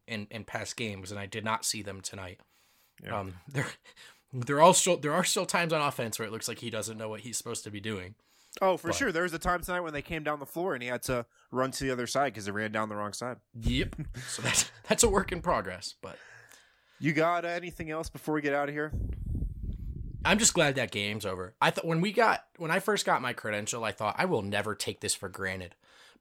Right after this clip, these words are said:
Speaker 1: But I saw that game, and then I remember a game last season where Cleveland came to town without two of their starters.
Speaker 2: Oh, yeah.
Speaker 1: And it, it
Speaker 2: The
Speaker 1: turns
Speaker 2: Cle-,
Speaker 1: out Harrison
Speaker 2: the Cleveland game in the snowstorm.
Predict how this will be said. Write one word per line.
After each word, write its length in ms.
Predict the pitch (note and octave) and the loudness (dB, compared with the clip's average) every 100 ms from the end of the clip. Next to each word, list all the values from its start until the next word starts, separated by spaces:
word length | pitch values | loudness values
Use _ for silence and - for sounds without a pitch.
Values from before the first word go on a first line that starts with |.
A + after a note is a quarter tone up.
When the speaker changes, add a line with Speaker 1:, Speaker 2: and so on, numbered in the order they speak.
| - | 4
Speaker 1:
But 420 | C#3 B2 - - _ | 6 6 4 -4 _
I 100 | - | 0
saw 280 | - D3 C#3+ | 4 6 6
that 300 | A#2+ B2+ D3 | 4 4 2
game, 360 | A2+ A2 A2 B2+ _ _ _ _ _ | 0 -2 -2 -6 _ _ _ _ _
and 120 | A#2 | -4
then 100 | A#2 | 0
I 60 | A#2 | 2
remember 340 | A2+ C3 C#3+ | 2 2 2
a 60 | C3+ | 0
game 240 | B2+ A#2+ | 0 0
last 280 | G#2+ A2+ B2+ | 4 4 4
season 280 | D#3+ C#3+ C3 | 2 0 -2
where 80 | G#2 | -4
Cleveland 440 | - C3 C#3 D#3+ | -4 -6 -4 -4
came 180 | D#3+ E3+ | -4 -6
to 100 | E3 | -6
town 420 | F#3 E3+ F3+ G3 - | -4 -2 -2 -4 -8
without 380 | A2 G#2 A#2 A#2+ | -8 -2 -2 -2
two 200 | - B2+ | -6 -8
of 80 | B2+ | -6
their 100 | A#2 | -4
starters. 560 | G#2+ A#2+ C3+ D#3 E3+ - _ _ _ _ _ - | -4 -2 -4 -4 -6 -10 _ _ _ _ _ 2
Speaker 2:
Oh, 140 | F#3 | 4
yeah. 120 | B3 B2+ | 4 2
Speaker 1:
And 80 | B2+ | -2
it, 140 | B2 _ - | -4 _ -4
it 120 | E3+ - | 0 4
Speaker 2:
The 40 | |
Speaker 1:
turns 200 | A#3 A3 | 6 8
Speaker 2:
Cle-, 80 | G#3+ | 6
Speaker 1:
out 80 | C#3+ | 6
Harrison 340 | F#3 F#3+ - | 4 4 4
Speaker 2:
the 60 | F3+ | 2
Cleveland 280 | F3+ F3+ D#3 | 0 -4 -2
game 200 | E3+ E3 | -4 -4
in 80 | |
the 80 | D#3+ | -4
snowstorm. 680 | D3+ D#3 D#3+ - A2+ G#2 | -4 -2 -4 -4 -6 -6